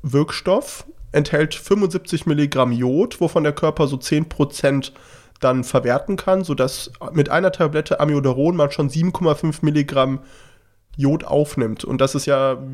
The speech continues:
wie gesagt, schon deutlich über diesen fünf Gramm, die ich erwähnt habe,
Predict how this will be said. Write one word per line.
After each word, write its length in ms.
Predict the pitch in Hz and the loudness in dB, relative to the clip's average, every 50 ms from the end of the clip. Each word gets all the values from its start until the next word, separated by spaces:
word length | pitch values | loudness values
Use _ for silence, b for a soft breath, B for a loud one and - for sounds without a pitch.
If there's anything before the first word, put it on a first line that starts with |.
| 131 - | -12 -12
wie 320 | - - - 147 131 135 151 | -12 -10 -8 -6 -4 0 0
gesagt, 300 | 147 139 151 147 147 - | 2 2 2 2 0 0
schon 180 | - 156 139 | 0 0 2
deutlich 360 | 127 143 143 165 165 180 139 165 | 2 2 2 2 0 -2 -4 0
über 160 | 156 151 143 | 0 0 0
diesen 260 | 135 131 131 135 123 | 2 0 0 0 0
fünf 500 | 127 - - - - 135 160 - - - | -2 -4 -2 0 2 2 2 0 -4 -6
Gramm, 360 | - - 170 170 196 196 208 - - | -2 0 2 2 2 0 -2 -4 -4
die 80 | 185 | -4
ich 260 | 180 - - - - - | -4 -4 -4 -6 -2 0
erwähnt 400 | 165 156 156 160 170 180 - - | 0 2 2 2 0 0 0 0
habe, 380 | 175 175 175 175 180 180 180 | 0 0 2 2 0 0 0